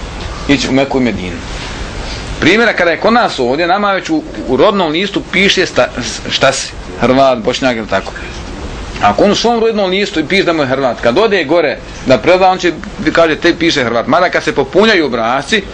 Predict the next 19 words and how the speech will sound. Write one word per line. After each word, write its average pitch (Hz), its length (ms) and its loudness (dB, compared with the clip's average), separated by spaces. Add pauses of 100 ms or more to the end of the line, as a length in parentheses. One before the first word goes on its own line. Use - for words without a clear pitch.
(240)
imaš 170 300 4
tamo 175 140 2
piše 190 500 0 (680)
vjera. 151 340 4 (800)
Pa 131 120 4
ti 151 160 4
napišeš 180 400 2
da 156 160 2
si, 170 220 -4 (1080)
da 127 80 4
si 156 120 0
musliman. 147 460 0 (180)
Ako 123 220 2
prođe 202 440 4
to, 208 360 4 (180)
prođe 147 380 4
to, 117 120 2
a, 120 100 4 (100)
jeli? 120 260 2